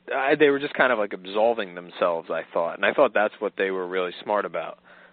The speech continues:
Um, and so, and that somehow made it okay for her to become the Bachelorette.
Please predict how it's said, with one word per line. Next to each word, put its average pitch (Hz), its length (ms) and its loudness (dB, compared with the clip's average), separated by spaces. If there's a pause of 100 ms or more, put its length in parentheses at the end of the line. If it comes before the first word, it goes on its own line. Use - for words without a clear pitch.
(140)
Um, 82 420 -4 (600)
and 95 280 -4
so, 92 320 0 (600)
and 117 200 4
that 107 140 2 (180)
somehow 95 720 0 (580)
made 104 320 -2
it 95 100 0
okay 104 460 4
for 98 120 -6
her 107 100 -4
to 101 60 -6
become 101 260 -10
the 92 60 -16
Bachelorette. 95 600 2